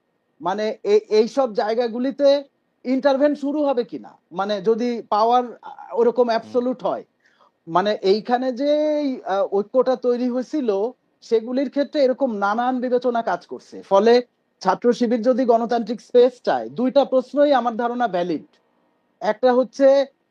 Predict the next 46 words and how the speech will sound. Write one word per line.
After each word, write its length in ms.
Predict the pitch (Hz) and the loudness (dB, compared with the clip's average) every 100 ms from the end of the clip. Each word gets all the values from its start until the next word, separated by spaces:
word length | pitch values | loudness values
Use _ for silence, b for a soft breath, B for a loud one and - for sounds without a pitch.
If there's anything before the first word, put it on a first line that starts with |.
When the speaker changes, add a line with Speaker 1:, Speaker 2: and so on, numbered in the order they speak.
| 190 | -4
Speaker 1:
যেটা 320 | 220 285 294 | 0 4 4
আমি 160 | 285 | 4
আগে 300 | 294 220 240 285 | 0 0 0 0
Speaker 2:
হুম। 60 | |
Speaker 1:
একবার 240 | 262 277 269 | 0 -2 -2
পরিষ্কার 420 | 262 254 262 254 | -4 -4 -6 -4
করার 180 | 240 233 | -4 -4
চেষ্টা 340 | 247 233 233 | -4 -2 -2
করছি, 360 | 214 180 - 254 | -2 -4 -6 -6
Speaker 2:
হুম। 120 | 254 | -6
Speaker 1:
আহ, 340 | 180 190 180 165 | -2 -2 -2 -4
আম, 460 | 165 175 190 190 | -4 -6 -8 -6
গালিব 280 | 190 208 214 | -2 0 0
ভাই 180 | 240 240 | 2 4
ওই 160 | 233 | 4
লজিকটার 460 | 220 214 214 226 240 | 4 -2 -2 -4 -4
মধ্যে 220 | 233 226 | 0 0
যাচ্ছে 360 | 220 214 - 254 | 2 0 2 2
না, 100 | 220 | 2
Speaker 2:
আ- 80 | 147 _ _ - | 0 _ _ -4
Speaker 1:
যে 140 | 185 | 0
আওয়ামী 480 | 220 196 226 240 262 | 2 2 2 2 0
লীগ 340 | 277 302 220 | 0 -2 -4
রে 260 | 294 330 330 - _ _ | 0 0 0 -8 _ _
যদি 360 | 175 254 269 277 | -4 -2 -2 -6
ক্ষমা 480 | - 247 247 269 | -4 -2 0 2
না 260 | 269 226 233 240 | 2 0 -2 0
চায় 180 | 262 | 0
চব্বিশের 540 | 247 247 226 240 - 247 | 0 -4 -6 -10 -4 -4
ভূমিকার 520 | 226 240 240 233 233 | -2 -4 -4 -2 -2
Speaker 2:
হুম, 60 | 214 | 0
Speaker 1:
কারণে 380 | 190 160 135 101 - | -2 -2 -6 -12 -20
Speaker 2:
হুম। 180 | 120 92 _ _ _ _ _ | -20 -20 _ _ _ _ _
Speaker 1:
আমরা 340 | 202 226 247 | 0 2 2
কি 180 | 262 269 | 2 2
আগামী 380 | 220 233 254 254 | 2 2 2 0
পঞ্চাশ 380 | 254 247 254 240 | 0 0 -2 -2
বছরের 300 | 247 254 254 | -2 0 -2
মধ্যে 180 | 226 | -2
আওয়ামী 240 | 240 226 226 | -4 -4 -8
লীগ 140 | 233 | -6
রে 60 | 240 | -6
পলিটিক্যাল 480 | 226 220 226 240 226 | -2 -4 -4 -6 -6
স্পেস 260 | - 233 | 0 0
দেওয়ার 200 | 214 240 | 0 -2
পক্ষে? 400 | 233 233 - 214 | -2 -4 -2 -6